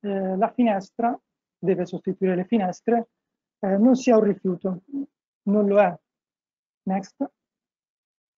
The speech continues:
E, mm, e quindi decide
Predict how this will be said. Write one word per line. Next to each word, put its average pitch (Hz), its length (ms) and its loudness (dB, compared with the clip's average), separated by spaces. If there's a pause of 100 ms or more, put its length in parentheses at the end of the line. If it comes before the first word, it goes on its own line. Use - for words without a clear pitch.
(140)
E, 226 320 6
mm, 208 400 0
e 302 120 -6
quindi 285 520 2
decide 233 840 -2